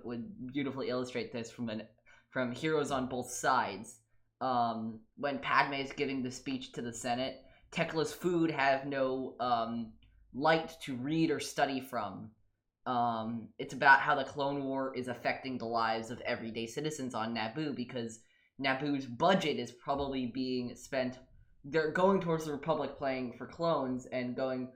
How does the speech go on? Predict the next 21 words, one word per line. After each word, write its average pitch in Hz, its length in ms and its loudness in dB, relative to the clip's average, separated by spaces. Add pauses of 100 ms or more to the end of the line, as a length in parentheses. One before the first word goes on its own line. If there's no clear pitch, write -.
(200)
towards 135 260 -2
themselves 143 440 -2
probably 120 400 -4
paying 143 320 -4
for 131 100 -6
more 123 440 -2 (220)
clone 147 280 2
battalions 131 480 2
and 127 100 -4
local 123 220 -6
security 139 680 -2
and 127 80 0
all 123 160 2
that 120 200 0
kind 117 160 -2
of 113 80 -8
stuff 104 320 -4 (380)
because 127 260 -4
it's 120 180 -8
wartime. 123 520 -2 (1300)
So 120 540 2